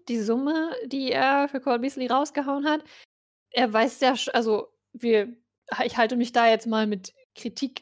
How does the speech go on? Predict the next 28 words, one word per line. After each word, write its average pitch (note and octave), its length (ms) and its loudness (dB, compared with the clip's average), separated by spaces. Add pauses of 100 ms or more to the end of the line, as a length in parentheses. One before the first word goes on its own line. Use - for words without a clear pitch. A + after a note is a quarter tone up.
(100)
äh, A#3+ 300 -6
zurück, A3 480 -2
denn G#3 380 0
sein G#3 260 0
Team B3+ 400 0
gibt A#3 280 -8
ihm A3+ 120 -4
ja A3+ 160 0
absolut G#3 560 -8
recht. C4 340 -2 (480)
Aber A#3+ 220 2
ich B3+ 140 -4
hätte B3 240 -2
gedacht, B3 320 0
bei A#3 100 0
den A3+ 160 -2
Bucks, - 520 -2
dieses A#3 320 -6
Karussell, B3 440 2
das C4 200 2
sie B3 80 -4
da A3+ 120 4
fahren A#3+ 240 -2
mit A3+ 100 -4
den A3 140 -6
Wide A#3 160 0
Receivern B3+ 560 -4
und A3+ 220 -4